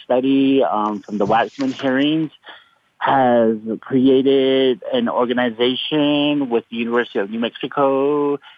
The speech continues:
Navajo Nation Department of Health, um, the I S S facilities with birthing units, and all the trainers that are young Navajo, mainly women, and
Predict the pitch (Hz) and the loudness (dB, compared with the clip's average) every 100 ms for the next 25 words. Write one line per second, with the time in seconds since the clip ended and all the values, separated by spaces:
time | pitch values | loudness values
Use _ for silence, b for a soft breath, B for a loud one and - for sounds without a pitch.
0 | B B 131 131 127 131 127 123 117 120 | B B -2 0 0 0 0 0 0 -2
1 | - 113 101 117 104 104 101 - 127 127 | -4 -8 -4 -2 -2 -4 -4 -2 0 2
2 | 135 135 123 - 107 101 101 98 95 104 | 2 2 -2 -4 -2 0 0 0 2 2
3 | 120 - 110 - 110 - 120 123 143 131 | 0 -2 -4 -2 -6 0 0 0 0 -2
4 | 110 95 113 113 127 139 139 147 120 _ | -2 -2 0 0 0 0 0 -2 -4 _
5 | B B B B _ 135 135 131 123 113 | B B B B _ -2 0 0 0 0
6 | 131 143 147 139 139 131 120 120 117 113 | 2 2 2 0 -4 -6 -4 -2 -2 -4
7 | - 135 135 139 139 139 135 127 107 104 | -8 -4 -2 0 0 0 -2 -4 0 2
8 | 95 - _ 107 107 110 107 101 - 127 | 0 -2 _ -2 0 2 2 2 0 0
9 | 127 123 127 127 120 120 123 117 131 135 | 0 2 2 2 2 2 0 2 0 0
10 | 131 - _ 110 127 127 127 120 123 131 | -2 -8 _ -2 0 2 0 0 0 -2
11 | 131 131 127 127 - - 117 117 113 110 | -2 -2 -2 -4 -6 -4 -2 0 0 0
12 | 104 | -2